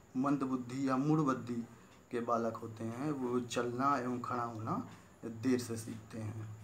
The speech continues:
अ, अगला कारक में है कि हमारी अंतःस्रावी ग्रंथियाँ। मनुष्य का विकास, अ, बहुत ह-, हद तक अंतःस्रावी ग्रंथियों पर निर्भर करता है।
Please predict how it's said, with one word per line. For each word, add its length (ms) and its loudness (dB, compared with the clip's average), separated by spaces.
अ, 340 -6
अगला 260 6
कारक 400 6
में 160 4
है 240 0
कि 380 0
हमारी 360 2
अंतःस्रावी 680 0
ग्रंथियाँ। 680 -6
मनुष्य 380 4
का 140 4
विकास, 400 6
अ, 40 0
बहुत 540 0
ह-, 180 -2
हद 240 0
तक 160 0
अंतःस्रावी 600 0
ग्रंथियों 400 -2
पर 120 -4
निर्भर 320 -2
करता 500 -8
है। 140 -8